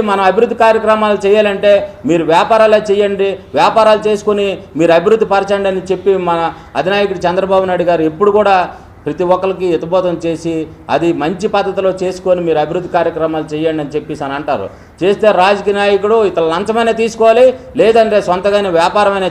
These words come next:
చేసుకోవాలి. అది మనందరికీ తెలుసు. ఆయన సొంతంగా కష్టపడి రూపాయి రూపాయి కూ-, కూడబెట్టుకున్న వందల కోట్ల ఆస్తులు ఈరోజు జీరో చేసుకొని ఈ అభివృద్ధి కార్యక్రమం నియోజకవర్గాన్ని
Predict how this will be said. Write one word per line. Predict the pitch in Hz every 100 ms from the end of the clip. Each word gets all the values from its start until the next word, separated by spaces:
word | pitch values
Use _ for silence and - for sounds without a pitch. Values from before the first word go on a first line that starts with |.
| 180
చేసుకోవాలి. | 170 - 165 127 95 87 - - - -
అది | 123 143
మనందరికీ | 139 175 202 202 185
తెలుసు. | 175 185 135 - - - 113
ఆయన | 151 156 143
సొంతంగా | 151 180 214 208 190 185
కష్టపడి | 165 - 208 220 190 - - -
రూపాయి | 156 180 202 185
రూపాయి | 185 190 175 165
కూ-, | 160 151 143 139 135 113
కూడబెట్టుకున్న | 170 185 180 175 160 151 127
వందల | 165 240 240
కోట్ల | 226 208 190 208
ఆస్తులు | 214 196 165 139 - - 143
ఈరోజు | 160 190 143 143
జీరో | 214 233 208
చేసుకొని | 196 - 190 180 160 123 - - 123
ఈ | 147
అభివృద్ధి | 170 196 190 190
కార్యక్రమం | 180 175 170 165
నియోజకవర్గాన్ని | 165 180 170 165 151 160 156 143